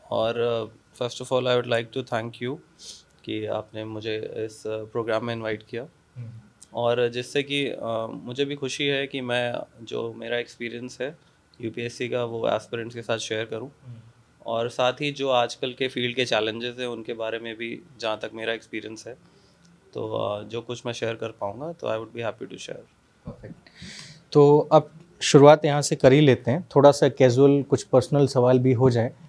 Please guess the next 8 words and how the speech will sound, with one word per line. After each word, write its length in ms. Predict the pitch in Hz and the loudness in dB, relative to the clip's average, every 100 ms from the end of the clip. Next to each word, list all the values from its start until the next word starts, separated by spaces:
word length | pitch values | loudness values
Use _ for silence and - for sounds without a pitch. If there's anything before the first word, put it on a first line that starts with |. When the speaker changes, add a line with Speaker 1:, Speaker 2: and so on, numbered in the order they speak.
| _ - | _ 2
Speaker 2:
लेकिन 360 | 131 135 151 | 4 4 2
वो 400 | 131 135 131 127 - - - - | 4 6 6 4 -2 -14 -16 4
राजनीतिक 520 | 135 147 151 143 156 | 8 8 6 4 4
रूप 140 | 139 135 | 4 6
से 160 | - | 6
बिल्कुल 360 | 127 123 113 127 | 6 6 4 2
नहीं 180 | 120 107 | 2 0
होंगे। 300 | 104 98 | -2 -4